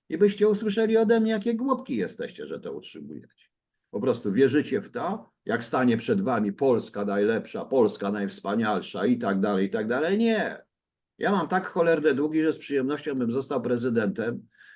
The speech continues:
dlatego że p-, pensja prezydenta pomogłaby mi je spłacić i robiłbym wszystko, żeby wam było dobrze, żebyście mnie zwalili. I teraz co? Czy ja, mówiąc to, jestem uczciwy, czy muszę mówić, „Jestem tak ogromnym patriotą, że chcę uratować Polskę od czego, czego”? Teraz zobaczcie.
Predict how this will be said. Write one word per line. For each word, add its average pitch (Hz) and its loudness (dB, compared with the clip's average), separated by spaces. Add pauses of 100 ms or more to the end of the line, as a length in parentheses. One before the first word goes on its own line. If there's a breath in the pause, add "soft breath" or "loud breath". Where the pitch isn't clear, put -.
(100)
dlatego 131 4
że 127 2
p-, 120 2
pensja 127 0
prezydenta 123 0
pomogłaby 120 0
mi 117 0
je 107 -2
spłacić 104 -6
i 139 -2
robiłbym 185 6
wszystko, 202 0
żeby 180 0
wam 180 -4
było 180 0
dobrze, 170 -4
żebyście 185 -4
mnie 208 0
zwalili. 196 -2
I 117 -4
teraz 196 -2
co? 98 -6
Czy 135 -6
ja, 151 0
mówiąc 143 0
to, 131 0
jestem 123 0
uczciwy, 127 -2
czy 190 0
muszę 180 0
mówić, 165 -2 (260 loud breath)
„Jestem 120 0
tak 156 0
ogromnym 127 2
patriotą, 117 -2
że 110 -6
chcę 117 -4
uratować 98 -4
Polskę 98 -4
od 90 -6
czego, 85 -6
czego”? - -20 (220)
Teraz 202 0
zobaczcie. 196 0